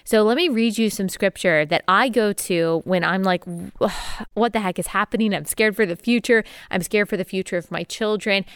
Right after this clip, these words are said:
How can things get any worse? Surely Jesus is coming back soon," which maybe he is. I don't know. We don't know. No one really knows for sure. And so the most that we can do is hope and trust and also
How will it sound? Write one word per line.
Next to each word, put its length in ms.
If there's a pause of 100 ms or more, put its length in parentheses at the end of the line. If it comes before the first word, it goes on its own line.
(100)
How 180
can 180
things 300
get 160
any 160
worse? 360
Surely 380
Jesus 460
is 80
coming 260
back 240
soon," 340
which 180
maybe 240
he 200
is. 280 (120)
I 140
don't 220
know. 400 (520)
We 140
don't 260
know. 280
No 200
one 400
really 600 (160)
knows 380
for 180
sure. 380
And 200
so 280
the 100
most 220
that 100
we 100
can 200
do 420 (400)
is 120
hope 440
and 140
trust 500
and 160
also 680